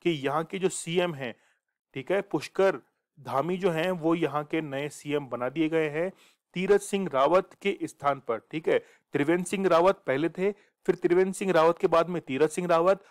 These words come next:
और तीरथ सिंह रावत के बाद में कौन बने हैं? पुष्कर धामी। यहाँ तक कि उत्तराखंड का ये इतिहास रहा है कि एक दिन के सीएम जो हैं वो हरिओम रावत भी यहाँ पर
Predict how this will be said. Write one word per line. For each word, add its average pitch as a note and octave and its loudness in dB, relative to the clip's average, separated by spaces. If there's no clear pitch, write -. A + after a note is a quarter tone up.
और F3+ 4
तीरथ F3 4
सिंह F3+ -4
रावत D3+ 0
के E3+ -2
बाद C#3+ 0
में D3+ -10
कौन D3 0
बने C#3 0
हैं? E3 -6
पुष्कर D3+ -2
धामी। B2 -4
यहाँ D3+ 2
तक F#3+ 2
कि G3+ -4
उत्तराखंड F#3 2
का F#3+ 0
ये F3+ -2
इतिहास D3+ 2
रहा D#3+ 2
है E3 2
कि E3+ 2
एक F3 0
दिन D#3+ 0
के D3+ 0
सीएम E3 -2
जो F3+ 2
हैं E3+ -2
वो E3+ 4
हरिओम E3+ 0
रावत C#3+ 4
भी D#3+ -6
यहाँ D3+ 0
पर E3 4